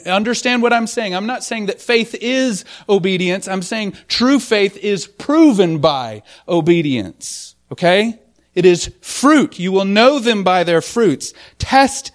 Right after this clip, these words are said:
them by their fruits. Your confession that Jesus is Lord must be backed up by a changed life. Third, trusting, uh,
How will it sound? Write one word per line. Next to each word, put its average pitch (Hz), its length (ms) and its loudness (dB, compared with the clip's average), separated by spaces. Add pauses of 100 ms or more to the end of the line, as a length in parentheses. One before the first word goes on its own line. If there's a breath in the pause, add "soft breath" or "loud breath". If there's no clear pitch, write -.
them 175 480 2
by 196 320 2
their 185 280 2
fruits. - 920 -4 (2250)
Your - 140 -20
confession 156 760 -2 (440)
that - 240 -6
Jesus 185 460 -2
is 160 80 -10
Lord 160 260 0
must - 320 -2
be 151 120 -6
backed 175 640 -4
up - 540 -4 (580)
by 135 140 2
a 131 160 -2
changed 131 880 -2 (240)
life. 117 680 -4 (1700 loud breath)
Third, 175 460 2
trusting, 220 680 2
uh, 175 120 2